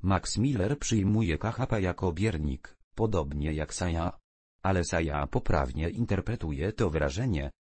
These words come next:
obyśmy cieszyli się wieloma jesieniami, porami roku i nocami. Pory roku i noce to złożone wyrażenie, aha, cząsteczki staje się niemądre, jeśli podzielimy go i weźmiemy noce,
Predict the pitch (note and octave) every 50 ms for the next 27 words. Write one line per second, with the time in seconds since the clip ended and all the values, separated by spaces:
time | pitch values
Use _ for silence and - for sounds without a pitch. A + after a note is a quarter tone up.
0 | _ _ - B2 B2+ B2 D3 - - D3+ D3 B2+ G#2+ - - D3 C#3 - C#3 C3+
1 | C#3 B2 - - A2 E2+ F2 F2 F2 G#2+ C3+ C3+ A#2+ G#2+ F#2+ F#2+ F2 - - E2+
2 | E2+ E2+ E2+ E2 C#2+ A#1+ A#1 - - _ _ _ _ - G#2+ A2+ C3+ D#3+ C3+ G2+
3 | F2 E2+ E2 D#2 B1+ - - - - B1+ A#1+ - - _ _ - G2 F#2+ F2+ D#2+
4 | D2 C#2 - A2 G2+ E2 C#2 C2 B1 A#1+ - _ _ _ _ _ _ _ _ -
5 | - F2+ F2+ F2+ F2+ E2+ G2 G#2+ - - - - - - - F#2 F2+ F2 F2 E2
6 | D#2+ F#2+ A2+ - - F2+ D2+ - E2 D#2 C#2+ D#2 D#2 F2 F2+ F2+ C3 D3 C#3 A2+
7 | E2+ D#2+ D2+ C#2+ C2 F2 A#2+ C3 G2+ D2 C#2 C#2+ - - _ _ - D#2+ - -
8 | D#2 D2 - - F#2 F2 - - - G2 - - - B2+ - - - - C2 C2+
9 | C2 C2+ B1+ - F#2+ F2+ F2 D#2 D2+ D2+ F2 A#2+ B2 G2 D2+ C#2+ D2 C2 B1+ -
10 | _ _ _ _ G#2 B2+ C#3+ - - B2+ A#2 - - G#2 E2+ E2+ F2 F2+ C3+ C#3
11 | C3+ A#2+ C3+ B2+ C#3+ D#3 D#3 - G2 F#2 E2+ E2+ D#2+ D#2 E2+ F#2+ F#2 G#2+ F#2+ E2
12 | E2 D#2+ D2 C2+ - - - C#2 C2+